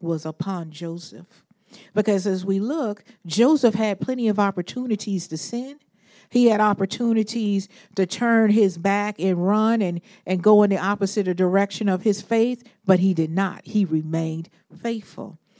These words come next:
When he was given the opportunity by Potiphar's, Potiphar's wife, he refused to lie with Potiphar's wife. He refused her advances.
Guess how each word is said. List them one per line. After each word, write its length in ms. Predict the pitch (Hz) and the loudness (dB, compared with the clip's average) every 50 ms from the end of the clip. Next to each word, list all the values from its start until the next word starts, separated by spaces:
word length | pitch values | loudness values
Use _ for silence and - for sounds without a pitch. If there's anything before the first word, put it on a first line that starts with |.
| - - _ | -20 -18 _
When 120 | - 196 190 | 0 2 2
he 140 | 220 262 | 2 0
was 160 | 277 233 196 180 | 0 0 -2 0
given 220 | 233 240 226 220 | -2 -2 -2 0
the 80 | 214 202 | -2 -2
opportunity 1000 | 202 202 208 - 151 165 - - 254 277 262 233 190 - - 175 165 160 165 - _ _ _ _ _ _ _ _ _ _ _ _ _ _ _ | -2 -4 -4 -6 -10 -10 -8 -8 -8 -4 -2 -2 -2 -2 -2 -4 -4 -4 -6 -10 _ _ _ _ _ _ _ _ _ _ _ _ _ _ _
by 160 | - 180 175 | -2 -2 -2
Potiphar's, 520 | 170 - - 214 190 180 151 139 - - - - - - _ | -2 -2 -4 -6 -6 -6 -6 -10 -12 -14 -18 -20 -20 -20 _
Potiphar's 500 | - - 220 196 180 - - 156 156 160 | -8 -8 -6 -6 -6 -8 -10 -12 -10 -8
wife, 420 | 165 180 214 226 220 208 - - - - - - _ _ _ _ _ _ _ _ _ _ _ _ _ _ _ _ _ _ _ _ _ _ _ _ _ _ | -8 -8 -8 -10 -12 -16 -20 -20 -20 -20 -20 -20 _ _ _ _ _ _ _ _ _ _ _ _ _ _ _ _ _ _ _ _ _ _ _ _ _ _
he 200 | - 185 226 214 | 2 4 4 4
refused 880 | 180 165 160 - - 240 254 233 151 - - - - - - - - _ _ _ _ _ _ _ _ _ _ _ _ _ _ _ | 2 0 -4 -4 -4 -2 -2 -2 -4 -6 -10 -16 -18 -18 -18 -18 -20 _ _ _ _ _ _ _ _ _ _ _ _ _ _ _
to 120 | - 202 | 0 0
lie 200 | 190 165 147 143 | 0 0 -4 -8
with 180 | 143 143 208 - | -8 -10 -10 -10
Potiphar's 480 | - 165 143 - - - - 151 - | -10 -12 -12 -14 -16 -16 -18 -18 -14
wife. 260 | - 190 208 208 - - _ | -12 -12 -12 -12 -14 -14 _
He 120 | - 214 | -6 -6
refused 760 | 196 165 165 165 - - 262 285 269 226 185 151 151 165 - | -4 -4 -6 -8 -8 -6 -4 -2 -2 -2 -4 -4 -8 -12 -10
her 320 | - 175 170 160 151 - - _ | -8 -6 -6 -6 -6 -8 -8 _
advances. 600 | 175 170 160 196 214 214 196 180 - - - 143 | -6 -4 -2 0 -2 -2 -2 -6 -12 -18 -20 -20